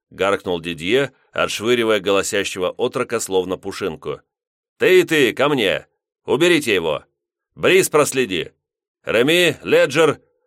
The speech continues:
этих в казарму! А ты, стрелок, пойдём-ка поговорим!" Старший наставник сгрёб жердяя за шиворот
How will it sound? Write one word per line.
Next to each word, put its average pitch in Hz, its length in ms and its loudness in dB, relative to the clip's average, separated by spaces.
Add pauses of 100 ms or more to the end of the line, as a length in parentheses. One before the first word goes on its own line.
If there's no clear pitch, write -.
(120)
этих 170 380 0
в - 60 -8
казарму! 113 680 0 (480)
А 78 160 -2
ты, 170 180 2
стрелок, 180 480 2
пойдём-ка 120 520 0
поговорим!" 123 640 0 (880)
Старший 90 460 -4
наставник 90 580 -4
сгрёб 87 320 -4
жердяя 87 480 -2
за 80 160 -6
шиворот 123 480 -4